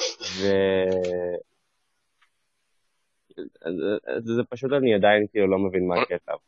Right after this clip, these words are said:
Speaker 1: אבל
Speaker 2: של
Speaker 1: בסדר.
Speaker 2: דינוזאור.
Speaker 1: <laughs> או, לא חשבתי על זה. <laughs> אמ, בכל מקרה,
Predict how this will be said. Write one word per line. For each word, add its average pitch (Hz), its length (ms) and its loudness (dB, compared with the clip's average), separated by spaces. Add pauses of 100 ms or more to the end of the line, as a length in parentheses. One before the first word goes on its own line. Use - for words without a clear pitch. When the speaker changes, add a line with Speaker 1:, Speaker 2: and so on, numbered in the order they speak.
(360)
Speaker 1:
אבל 131 80 4
Speaker 2:
של 131 140 8
Speaker 1:
בסדר. 127 160 4
Speaker 2:
דינוזאור. 127 440 6 (880)
Speaker 1:
<laughs> 131 340 4 (1600)
או, 220 320 6
לא 127 100 10
חשבתי 320 720 4
על 165 140 -2
זה. 82 280 -14 (360)
<laughs> 202 1800 6
אמ, 113 840 2 (680)
בכל 127 340 0
מקרה, 82 360 -12